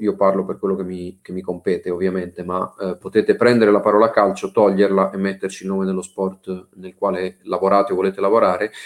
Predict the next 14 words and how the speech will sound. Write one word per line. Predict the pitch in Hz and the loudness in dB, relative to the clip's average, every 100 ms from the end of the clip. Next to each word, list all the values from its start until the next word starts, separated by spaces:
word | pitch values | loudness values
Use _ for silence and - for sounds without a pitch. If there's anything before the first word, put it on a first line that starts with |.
| - - | -20 -8
eh, | - 101 - | 0 2 2
il | 127 | 2
calcio | 143 123 120 | 2 2 4
è | 107 | 4
un'ottima | 101 127 139 117 101 | 4 2 2 -2 -4
opportunità | - 98 104 98 95 98 92 _ | -4 -10 -8 -10 -6 -4 -6 _
di | - 95 | -18 -8
carriera, | 98 92 101 92 90 127 - | -4 2 2 2 0 -2 -4
oltre | 90 85 | -6 -8
che | 90 | -16
di | 87 | -14
soddisfazione | 80 85 85 - - 92 | -14 -16 -12 -12 -10 -14
personale | 85 87 - 90 85 82 92 | -16 -16 -14 -10 -10 -12 -20
naturalmente, | 90 101 107 104 92 - 117 | -18 -8 -4 -4 -6 -10 -10